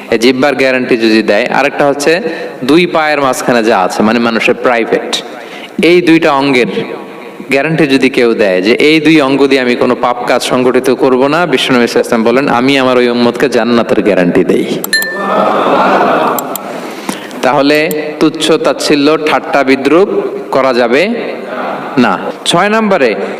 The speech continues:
"ওয়ালা তালমিজু আনফুসাকুম", তোমরা অন্যের বদনাম করে বেরিও না।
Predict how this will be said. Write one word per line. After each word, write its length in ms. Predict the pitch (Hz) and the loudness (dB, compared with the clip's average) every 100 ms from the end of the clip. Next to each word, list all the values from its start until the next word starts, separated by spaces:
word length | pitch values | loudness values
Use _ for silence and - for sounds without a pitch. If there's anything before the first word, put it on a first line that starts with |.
| - | 0
"ওয়ালা 360 | 147 170 190 | 2 4 4
তালমিজু 760 | 190 190 185 185 190 170 170 226 | 2 2 2 4 2 4 4 4
আনফুসাকুম", 840 | 190 185 180 175 165 156 127 98 - - - - - - - - - - - | 4 0 0 0 0 0 0 0 -6 -12 -16 -18 -18 -20 -20 -20 -16 -4 -2
তোমরা 320 | 151 160 180 | 0 2 2
অন্যের 400 | 170 170 180 151 | 2 2 0 2
বদনাম 460 | 139 151 180 180 | 0 2 0 0
করে 220 | 170 170 151 | 0 2 2
বেরিও 340 | 139 127 110 | 2 2 2
না। 160 | 92 | 0